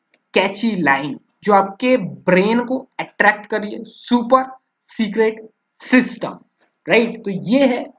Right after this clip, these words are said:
catchy line hook। अब उसके बाद मैंने कहा story, right? ये एक simple landing page है, यहाँ पर एक video है, ये इस story को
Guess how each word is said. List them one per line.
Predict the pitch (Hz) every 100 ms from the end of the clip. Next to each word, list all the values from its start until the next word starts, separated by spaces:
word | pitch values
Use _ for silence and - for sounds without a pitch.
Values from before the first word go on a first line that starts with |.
| -
catchy | 180 185 220
line | 202 185 180
hook। | - 151 151 - _ _ _ _ _ -
अब | 214
उसके | 233 247
बाद | 262 269
मैंने | 254
कहा | 247 214 233 - 202
story, | 185 - - 208 196 185 185 - _ -
right? | 165 160 - _
ये | 185
एक | 202 202
simple | - _ - 226 233 277 254
landing | 220 220 233
page | 233 226
है, | 240 - -
यहाँ | 175 180
पर | 190
एक | 196 196
video | 156 160 180 240 247
है, | 247 - _ _ _ _ _ 156
ये | 160 254 311 277 _
इस | 226 226 -
story | 190 - 185 175 196
को | 247 349 -